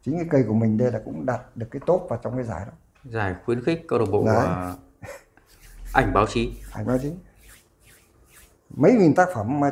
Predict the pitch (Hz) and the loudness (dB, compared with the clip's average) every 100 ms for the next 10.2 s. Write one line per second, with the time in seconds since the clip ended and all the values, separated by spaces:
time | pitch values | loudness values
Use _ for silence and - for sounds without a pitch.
0 | 135 131 131 - 170 170 165 160 123 110 | -2 -2 -2 -2 0 2 2 2 2 2
1 | 160 175 180 120 104 139 147 135 104 92 | 0 0 -2 -2 -2 2 4 2 0 -4
2 | 127 127 117 117 117 120 135 - 139 117 | -6 -8 -6 -4 -4 -4 -8 -2 2 2
3 | 110 135 131 131 95 110 117 120 117 113 | 0 -4 -2 -2 -4 -4 -2 0 0 -2
4 | 117 - 156 190 175 139 - 131 117 120 | -6 -10 -8 -8 -6 -6 -2 -2 0 -2
5 | - 110 120 123 135 - - 160 160 117 | -2 -6 -6 -6 -8 -10 -14 -6 -4 -2
6 | 98 107 143 131 117 110 113 107 - - | -4 -2 -4 -6 -8 -2 0 0 -4 -8
7 | 104 101 151 147 101 120 120 _ - 135 | -6 -2 0 -2 -6 -8 -12 _ -4 -2
8 | - 156 - - 104 95 92 104 - - | 0 -4 0 0 2 -2 0 -2 -2 -6
9 | - 110 104 113 104 110 123 120 95 139 | -6 -2 0 0 -2 -4 -4 -4 0 0
10 | - - | 0 -14